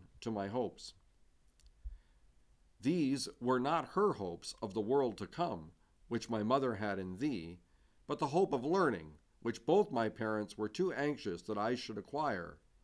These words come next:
My father, because he had little or no thought of thee, and only vain thoughts for me.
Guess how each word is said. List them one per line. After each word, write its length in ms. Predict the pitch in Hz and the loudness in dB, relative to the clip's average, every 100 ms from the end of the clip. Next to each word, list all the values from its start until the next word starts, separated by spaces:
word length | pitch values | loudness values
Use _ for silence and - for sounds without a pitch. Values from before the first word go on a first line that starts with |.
| _ _ _ _ 110 | _ _ _ _ 0
My 140 | 110 | 2
father, 400 | 135 156 175 180 | 6 6 6 4
because 320 | 135 123 123 | 2 2 0
he 80 | 113 | 2
had 180 | 110 98 | 0 2
little 300 | 127 165 156 | 2 4 2
or 200 | 101 104 | 0 0
no 220 | 113 165 | 2 2
thought 340 | - 135 135 | 2 2 2
of 180 | 101 82 | 0 -4
thee, 300 | 90 80 92 - _ - - - | -6 -6 -10 -16 _ -20 -20 -2
and 140 | 117 | 4
only 320 | 135 151 135 | 4 6 4
vain 400 | 104 127 170 165 | 4 4 4 2
thoughts 400 | - 92 - - | 0 -4 -6 -10
for 180 | - 98 | -8 -6
me. 300 | 90 85 80 | -6 -10 -14